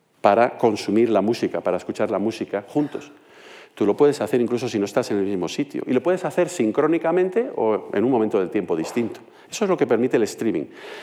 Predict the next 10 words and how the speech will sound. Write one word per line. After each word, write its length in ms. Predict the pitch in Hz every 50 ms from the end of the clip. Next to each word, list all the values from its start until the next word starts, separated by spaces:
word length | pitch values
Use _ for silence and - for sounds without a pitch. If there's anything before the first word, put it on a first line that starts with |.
| - - - -
Porque 200 | 156 170 190 196
a 60 | 170
su 120 | - 175
vez 120 | 185 180 180
estas 240 | 147 - 170 160
plataformas 560 | - - 156 - 151 143 - 175 160 151 156 147
son 140 | - 147 143
plataformas 480 | 156 143 131 117 - 139 123 135 131
sociales, 640 | - - - - - 123 120 120 - - - - -
¿no? 120 | - -